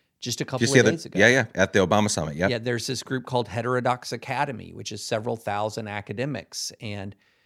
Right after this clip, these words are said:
Speaker 1: they are mainly on the left, and they are calling for increased free speech on campus, increased tolerance of dissenting views on campus. And those are thousands of academics, again, mainly on the left, talking mainly to the left.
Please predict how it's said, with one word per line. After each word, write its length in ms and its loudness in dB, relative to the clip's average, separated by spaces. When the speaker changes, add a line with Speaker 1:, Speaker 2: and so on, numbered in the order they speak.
Speaker 1:
they 320 -2
are 200 2
mainly 460 -4
on 140 -2
the 100 -4
left, 380 -8
and 180 -10
they 220 -6
are 200 -2
calling 520 -4
for 240 -4
increased 440 -6
free 220 -6
speech 340 -8
on 140 -6
campus, 460 -8
increased 560 -10
tolerance 560 -4
of 80 -16
dissenting 500 -8
views 240 -6
on 140 -8
campus. 500 -8
And 100 -4
those 140 0
are 80 -4
thousands 560 2
of 100 -2
academics, 640 -4
again, 300 -6
mainly 340 -6
on 120 -4
the 60 -4
left, 360 -4
talking 480 -4
mainly 380 -6
to 200 -6
the 100 -4
left. 440 -12